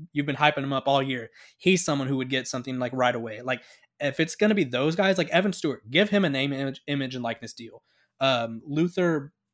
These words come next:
uh, Burden that we talked about earlier, he's gonna get name, image, and likeness deals from Missouri area, and then I'm sure he'll get other stuff as well. But we're not gonna see as many, like, top players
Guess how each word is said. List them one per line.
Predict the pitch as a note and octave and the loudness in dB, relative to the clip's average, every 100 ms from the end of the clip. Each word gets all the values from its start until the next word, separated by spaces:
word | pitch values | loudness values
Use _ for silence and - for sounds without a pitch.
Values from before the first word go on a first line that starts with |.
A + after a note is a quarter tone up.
| _ | _
uh, | C3+ C3 | -8 -8
Burden | A#2+ C3+ F#3 C#3 | -2 0 0 0
that | B2 | -2
we | B2+ | 0
talked | C3+ C3 | 0 2
about | C3+ | 0
earlier, | B2 A#2+ A2+ | 0 -2 0
he's | B2+ F#3+ | 0 2
gonna | G3 | 2
get | D#3+ D3+ - | 0 -2 -4
name, | C#3 C3+ C3+ | -4 -4 -4
image, | C3+ B2+ | -6 -6
and | B2+ | -4
likeness | A#2+ B2 | -4 -6
deals | - C3 | -6 -6
from | - B2+ B2 | -4 -6 -6
Missouri | B2 B2+ C3+ C#3+ A2+ | -6 -4 0 -2 -2
area, | A#2 A#2 A#2+ | -4 -6 -6
and | C#3 | -2
then | C#3 | -2
I'm | C3+ | -2
sure | - C3 | -2 -2
he'll | B2+ | -2
get | B2+ A#2+ | -4 -4
other | B2+ A2+ | -4 -4
stuff | - A#2 A2+ | -6 -8 -8
as | A#2+ | -4
well. | C3 G2+ _ _ - _ - | -4 -4 _ _ -20 _ -4
But | C3+ | 0
we're | D3+ | 2
not | F3+ F3+ | 4 2
gonna | G3+ | 0
see | F3 F3+ | 0 0
as | C3+ | 0
many, | B2+ C#3 D#3 D#3 C#3 _ | 0 2 2 -2 -4 _
like, | D3 C3 - | -4 -4 -2
top | D3 C#3+ | -2 -2
players | - C3+ C#3+ D#3 F3 | -2 -2 0 -2 -8